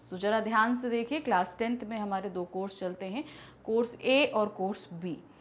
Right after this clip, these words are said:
कोर्स ए में हमारी दो बुक चलती हैं, क्षितिज भाग दो और कृतिका भाग दो।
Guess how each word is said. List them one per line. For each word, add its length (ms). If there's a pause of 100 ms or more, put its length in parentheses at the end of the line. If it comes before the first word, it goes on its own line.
(360)
कोर्स 280
ए 140
में 120
हमारी 280
दो 160
बुक 200
चलती 340
हैं, 180
क्षितिज 440
भाग 400
दो 220
और 240
कृतिका 540
भाग 300
दो। 300